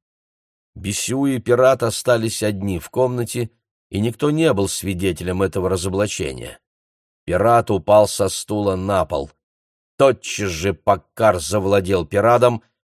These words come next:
и отнёс его в мансарду, где тот заснул крепким сном. В шесть часов вечера Набоб почувствовал, что его будят, прикладывая к лицу мокрое полотенце.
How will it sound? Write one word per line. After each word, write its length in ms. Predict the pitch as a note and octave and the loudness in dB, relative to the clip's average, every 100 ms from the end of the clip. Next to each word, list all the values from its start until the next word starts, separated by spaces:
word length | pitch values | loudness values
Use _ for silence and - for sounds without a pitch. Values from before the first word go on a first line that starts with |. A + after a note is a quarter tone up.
| - | 0
и 60 | |
отнёс 520 | G#2+ G2 A2 C3 B2 B2 | 2 2 2 0 0 0
его 220 | A#2 A2 | 2 2
в 80 | G2 | 2
мансарду, 800 | G2+ G2 - A#2+ B2 A#2 B2 - _ _ | 0 -2 0 4 4 2 -2 -4 _ _
где 200 | E2+ F2 | -6 -2
тот 240 | G#2+ A#2+ F#2 | 2 2 2
заснул 520 | E2+ G2 - A2 A2 | 0 -2 0 -2 -2
крепким 460 | - G2+ F#2 G2+ F#2+ | 0 0 0 -4 -6
сном. 400 | - F2+ C2+ - _ _ _ _ _ _ _ _ _ _ _ _ | -6 -4 -6 -8 _ _ _ _ _ _ _ _ _ _ _ _
В 80 | - | -12
шесть 640 | - - A#2+ A#2 - - - | -6 0 2 2 -4 -10 -10
часов 680 | - G2+ - A2 A2+ - - | -8 -8 -4 -2 -2 -2 -12
вечера 800 | D2+ D#2 D3+ D3+ - B1+ A1 - _ _ _ _ | -10 -4 -4 -4 -6 -8 -10 -12 _ _ _ _
Набоб 560 | D#2+ F2+ A2 G#2 D3 - - | -4 0 2 2 0 -2 -2
почувствовал, 840 | B2 A#2 - C#3 - B2 B2+ B2+ | -2 -2 -4 -6 -4 0 2 2
что 220 | A#2+ - | 0 0
его 240 | B2 B2 B2 | 2 4 2
будят, 500 | F2+ A#2 C#3+ C#3+ A#2+ | 0 -2 -2 -2 -2
прикладывая 720 | A#2 A#2+ A#2 C3+ B2+ B2 B2 | -4 -4 2 2 4 4 2
к 80 | A#2 | 2
лицу 420 | A#2+ A2+ - C3 | -2 -4 -2 0
мокрое 480 | A#2+ C3 B2 B2 B2 | 2 2 2 2 0
полотенце. 840 | A2+ A#2+ B2 A#2+ C#3 G2+ - C2+ | 2 2 0 0 -2 -4 -6 -12